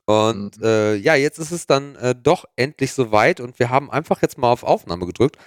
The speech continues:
Speaker 1: und wissen eigentlich so gar nicht, was wir eigentlich jetzt in dieser Testaufnahme, die mittlerweile vier Minuten fünfunddreißig geht,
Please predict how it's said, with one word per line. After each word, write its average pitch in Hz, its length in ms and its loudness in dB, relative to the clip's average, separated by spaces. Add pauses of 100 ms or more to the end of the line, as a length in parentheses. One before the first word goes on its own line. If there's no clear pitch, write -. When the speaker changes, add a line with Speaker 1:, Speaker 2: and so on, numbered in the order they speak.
(200)
Speaker 1:
und 113 160 -12
wissen 170 180 0
eigentlich 165 240 -2
so 123 120 -6
gar 123 220 -2
nicht, 196 260 -10
was - 260 -4
wir 165 260 0
eigentlich 156 280 -2
jetzt - 180 -2
in 151 80 -14
dieser 139 320 2
Testaufnahme, 147 680 -2
die 131 100 -4
mittlerweile 139 480 0
vier 208 340 -2
Minuten 180 920 -14 (440)
fünfunddreißig - 840 -4
geht, 80 240 -4